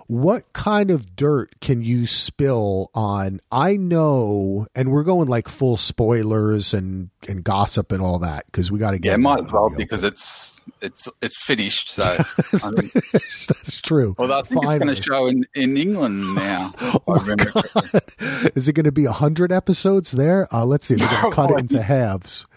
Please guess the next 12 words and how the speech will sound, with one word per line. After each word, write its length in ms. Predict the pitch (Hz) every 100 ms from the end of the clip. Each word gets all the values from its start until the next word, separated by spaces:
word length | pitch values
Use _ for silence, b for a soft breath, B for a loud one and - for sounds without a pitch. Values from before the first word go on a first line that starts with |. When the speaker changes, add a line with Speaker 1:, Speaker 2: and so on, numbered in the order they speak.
| B B B B -
Speaker 2:
Yeah. 60 | 127 131
Speaker 1:
Um, 220 | 120 120 113 _ _ _ _ B B B B _
oh, 220 | 147 127 -
the 120 | -
thing, 340 | 151 - 226 247 147
the 120 | 139
one 320 | 127 151 226
thing 400 | 208 196 151 127
that 220 | 113 113 -
we 280 | 117 123 151
do 260 | 139 147
know 440 | 139 127 90 58